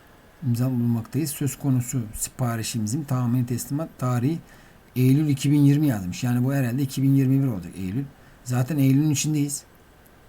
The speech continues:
Burada bir sıkıntı var. Ya Eylül iki bin yirmi iki diyecekti. Burada bir sıkıntı var kapla ilgili.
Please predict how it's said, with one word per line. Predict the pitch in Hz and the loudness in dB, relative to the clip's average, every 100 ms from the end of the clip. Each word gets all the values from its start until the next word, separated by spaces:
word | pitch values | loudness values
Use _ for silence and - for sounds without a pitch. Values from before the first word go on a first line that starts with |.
| - - - - - - - - - - - - - - - - - - - | -20 -20 -20 -20 -20 -20 -20 -20 -20 -20 -20 -20 -20 -20 -20 -20 -20 -18 -8
Burada | 170 151 139 | -4 -2 -2
bir | 147 | -2
sıkıntı | - - 147 127 117 | -4 -4 -6 -4 -6
var. | 110 | -4
Ya | 139 | -4
Eylül | - 139 139 143 | 0 2 2 0
iki | 127 - 131 | -4 -4 -2
bin | 143 135 117 | -2 -2 -2
yirmi | 127 123 127 | 2 4 2
iki | 123 151 | 2 -2
diyecekti. | 120 101 - 160 - - - - - - - | -2 -4 -6 -10 -12 -20 -20 -20 -20 -16 -8
Burada | 175 175 147 | -4 -2 -2
bir | |
sıkıntı | - - 170 135 143 | -2 -4 -4 -4 -4
var | 127 | -4
kapla | - 139 - 131 | -4 -4 -2 -2
ilgili. | 110 117 | -2 -2